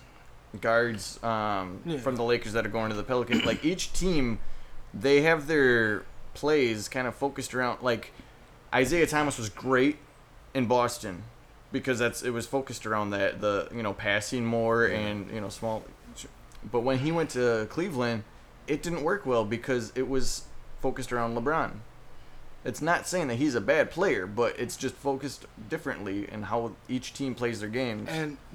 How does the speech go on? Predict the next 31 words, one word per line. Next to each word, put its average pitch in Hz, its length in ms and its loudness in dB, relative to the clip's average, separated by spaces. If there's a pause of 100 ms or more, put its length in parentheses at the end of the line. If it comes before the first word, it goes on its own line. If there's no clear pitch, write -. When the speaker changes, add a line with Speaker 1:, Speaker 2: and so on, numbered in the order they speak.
(120)
Speaker 2:
LeBron, 160 720 2
knowing 156 420 -2
that 143 220 0
he's 151 340 -2
the 147 100 -4
one 139 200 -2
who's 139 220 -6
kinda 143 240 -2
looked 143 280 -4
at 139 240 -6 (100)
as 131 380 -6
the 131 140 -8
leader 147 360 -2
of 143 140 0
this, 156 240 -4 (180)
this 156 240 -6
current 160 320 -2
generation, 165 460 -6 (400)
he's 190 220 2
really 175 280 4
trying 156 360 4
to 143 40 -2
get 143 300 -2
that, 143 260 -2 (800)
that, 139 240 0
um, 127 540 -4
Kobe 147 680 0
Jordan 143 400 0
notoriety. 135 540 -2 (280)
Um, 135 400 -2 (400)
with 147 220 -2